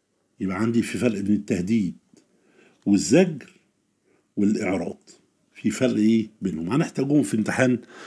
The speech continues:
اللي هو ألفين واحد وعشرين بتاع ثانوية عامة. طب هنبدأ بقى ناخد الامتحانات ونخلصها، كنت نحل كل المتحرر، أنا كده خلاص، خلصت النحو أول ما دخلت، وبعدين خلصت الأدب، وبعدين خلصت البلاغة، وبعدين خلصت العلاقات،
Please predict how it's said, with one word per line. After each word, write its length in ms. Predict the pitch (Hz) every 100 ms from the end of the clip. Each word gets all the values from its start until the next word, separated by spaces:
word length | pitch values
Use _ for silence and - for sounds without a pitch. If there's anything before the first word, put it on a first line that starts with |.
| - - 101
اللي 120 | 107
هو 140 | 123
ألفين 260 | 107 - 120
واحد 280 | 123 107 104
وعشرين 640 | 87 - 113 117 110 -
بتاع 520 | - - 107 107 101 92
ثانوية 420 | - 104 101 95
عامة. 280 | 82 - - _ _ _ _ - - - -
طب 140 | 117 -
هنبدأ 280 | 139 156
بقى 120 | 131 147
ناخد 280 | 147 123
الامتحانات 720 | 101 92 90 - 123 185 190 120
ونخلصها، 580 | 120 117 110 139 -
كنت 240 | 110 110 113
نحل 340 | 107 139 139
كل 200 | - 135
المتحرر، 480 | 127 107 - 143 151
أنا 120 | 127
كده 180 | 117 135
خلاص، 460 | 120 120 123 - - - - -
خلصت 360 | 117 123 127
النحو 340 | 98 104 135 117
أول 180 | 123
ما 60 | 110
دخلت، 400 | 95 - 160 170
وبعدين 160 | 101 113
خلصت 380 | 107 113 -
الأدب، 300 | 92 113 139
وبعدين 220 | 165 104 98
خلصت 340 | 107 120 -
البلاغة، 560 | 95 92 117 156 180 185 - - - -
وبعدين 200 | 123 123
خلصت 360 | 113 113 -
العلاقات، 640 | 98 98 92 - 175 196